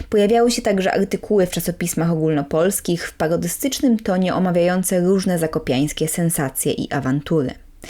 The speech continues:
Tu warto przyjrzeć się chociażby felietonom Kornela Makuszyńskiego, ojca Koziołka Matołka. W latach dwudziestych wydał on szereg tekstów, w których Zakopane jako pępek świata, centrum wszystkiego, co ważne,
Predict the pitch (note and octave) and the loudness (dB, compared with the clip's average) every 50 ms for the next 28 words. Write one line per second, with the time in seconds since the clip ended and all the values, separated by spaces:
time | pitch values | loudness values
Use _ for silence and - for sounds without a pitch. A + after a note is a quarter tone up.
0 | - - - - - - A3+ G3+ A3 G#3 A3 - G#3+ A3 - A#3+ A3+ G#3 A3 G#3+ | -12 -12 -12 -8 -4 -2 0 2 2 2 2 2 0 0 0 0 2 2 2 0
1 | G#3+ - - G3 G3 F#3+ F3+ - F3+ F3+ F3+ F3+ F#3 F3+ - G3 F3+ F3+ F3 F3 | 0 0 0 0 0 0 0 0 0 0 0 0 -2 0 0 0 2 2 2 0
2 | E3 D3+ D#3 D#3+ E3+ - F#3+ F3+ F3+ E3+ D3+ D3 D3+ D#3 D#3 - F3+ - - G3 | 0 0 0 0 0 0 0 0 2 2 2 2 0 0 -2 -4 -4 -2 -2 0
3 | G3 - - - - B3 F#3 D#3 - - - - D3+ D3+ - - - - D#3+ D#3 | -2 -2 -2 -2 0 0 0 0 0 -2 0 -2 -2 -2 -2 -4 -4 -2 0 2
4 | D#3+ C#3+ C#3 C#3+ D#3+ D#3+ E3 F3 - A3 G3+ F3+ E3 - - - - - - - | 2 2 2 2 0 0 0 0 0 0 0 0 0 -2 -6 -10 -12 -14 -20 -18
5 | - - - - - - - - C4 C4+ D#4 D4+ C#4 C4+ B3+ A#3+ G3+ - C4 D4+ | -16 -14 -14 -14 -14 -10 -6 -2 0 0 2 2 2 2 2 2 2 2 2 2
6 | D4 - - A#3+ G#3 G#3 G#3 A#3 G#3 A3 G#3 - - F#3+ G3 F#3+ - - C4 A#3+ | 0 0 0 0 2 2 2 2 2 2 2 2 2 0 0 0 0 0 0 2
7 | A#3 G#3+ - - - - - - - - - E3+ G#3 - - - - - - G3+ | 0 0 -2 -2 -4 -4 -2 -4 -6 -2 -2 -2 -2 -2 -6 -12 -8 -2 2 2
8 | F#3+ F#3 F#3+ F3 F3 F3 - D#3+ - G#3 G3+ A3 A3+ A3 G3+ F3+ E3+ - F3 D#3+ | 4 4 4 2 0 -2 -2 -2 -2 0 0 2 2 2 2 0 0 -2 -4 -4
9 | - - G#3+ A#3 C4 C4 G#3+ G#3 - - - - F3 D3+ D#3 D#3 - D#3+ D3+ D3+ | -2 2 2 2 2 2 0 -4 -4 -4 -2 -2 0 0 0 0 0 0 0 0
10 | D3+ - - - G3+ G3+ G#3 - G3 E3+ E3 E3 - - E3+ - - - F#3 F3 | 0 -2 -2 0 0 0 2 0 0 0 0 -2 -2 -4 -6 -6 -4 -2 -2 -2
11 | F3 D#3+ - D#3 C#3+ C#3 B2+ C#3 D3 E3 E3 E3+ | -2 -2 -2 -2 -2 -2 -2 -2 0 0 -2 -2